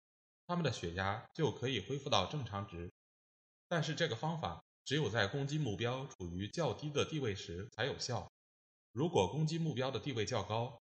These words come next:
那他们的血压则不会下降。关于社会地位对推理策略的影响，科学家曾经做过最为直接的检测。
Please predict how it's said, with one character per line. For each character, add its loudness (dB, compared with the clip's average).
那 2
他 0
们 2
的 -2
血 -4
压 -4
则 0
不 -4
会 -4
下 0
降。 -2
关 2
于 0
社 0
会 4
地 2
位 2
对 4
推 0
理 0
策 -2
略 0
的 -2
影 -4
响， -2
科 -2
学 4
家 0
曾 -6
经 -2
做 2
过 0
最 -6
为 0
直 -6
接 0
的 -2
检 -6
测。 -4